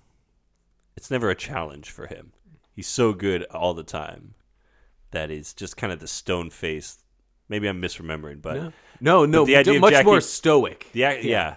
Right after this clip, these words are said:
Speaker 1: yeah, the, yeah. For
Speaker 2: Less
Speaker 1: me,
Speaker 2: show
Speaker 1: Jack-,
Speaker 2: and ass.
Speaker 1: Jackie Chan being the guy that's, yeah, not the professional ass kicker, but it's just
Speaker 2: <laughs> The
Speaker 1: flying by the seat of his pants.
Speaker 2: The brilliance of the, of the M T V, like,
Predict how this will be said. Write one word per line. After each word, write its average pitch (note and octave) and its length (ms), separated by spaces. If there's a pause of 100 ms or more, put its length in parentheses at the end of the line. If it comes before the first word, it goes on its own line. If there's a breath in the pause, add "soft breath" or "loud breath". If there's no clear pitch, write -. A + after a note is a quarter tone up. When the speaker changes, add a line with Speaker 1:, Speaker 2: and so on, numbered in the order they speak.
(100)
Speaker 1:
yeah, A2 60
the, A2 180 (120)
yeah. F#2+ 200
For B2+ 120
Speaker 2:
Less D#3+ 120
Speaker 1:
me, C3+ 100
Speaker 2:
show B2 240
Speaker 1:
Jack-, C#3 80
Speaker 2:
and B2 80
ass. G#2+ 440
Speaker 1:
Jackie A#2 300
Chan G#2 360
being F#2 220
the F2 80
guy F2 220
that's, E2 360 (200)
yeah, D#2 260
not A#2+ 340
the G#2+ 60
professional G2 640
ass F2 260
kicker, E2+ 340
but D#2+ 160
it's - 180
just - 380
Speaker 2:
<laughs> - 40 (800 soft breath)
The D3 120
Speaker 1:
flying D3 340
by A2 120
the G2 100
seat G#2 200
of F2+ 60
his E2 140
pants. E2+ 580 (200)
Speaker 2:
The A#2+ 100
brilliance C3+ 540
of G#2+ 100
the, G2+ 320
of F#2+ 180
the G2+ 120
M G#2 200
T G2+ 260
V, G#2 300
like, E2+ 300